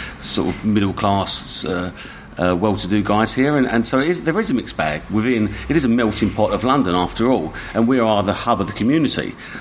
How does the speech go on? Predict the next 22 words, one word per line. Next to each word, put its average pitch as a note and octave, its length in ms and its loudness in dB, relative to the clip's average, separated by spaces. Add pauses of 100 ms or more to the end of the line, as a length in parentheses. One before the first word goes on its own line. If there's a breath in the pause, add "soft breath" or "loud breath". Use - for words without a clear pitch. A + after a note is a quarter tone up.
So, A#2 400 0 (880 loud breath)
whilst D#3 320 0
I C3 100 4
prefer D#3 500 0
it - 160 -4
being F2+ 240 4
open F2+ 340 2
planned, E2 460 -2 (260 loud breath)
yeah, D#3 120 0
you D3+ 140 2
probably A#2 300 0
could, A2 380 -2
you C#3+ 200 2
probably C3 280 0
could A#2+ 180 -2
turn G2 160 0
this F#2 120 -2
back - 200 -4
into E2 240 0
a F2+ 60 2
public E2 320 -4
bar, E2 280 0